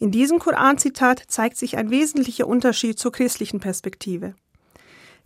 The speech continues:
Die Muslime sehen Jesus als einen Gesandten Gottes.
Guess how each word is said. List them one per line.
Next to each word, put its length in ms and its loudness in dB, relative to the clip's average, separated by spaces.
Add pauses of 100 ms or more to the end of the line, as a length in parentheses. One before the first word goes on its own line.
Die 80 0
Muslime 540 2
sehen 200 2
Jesus 440 0
als 180 -2
einen 240 2
Gesandten 460 2
Gottes. 480 0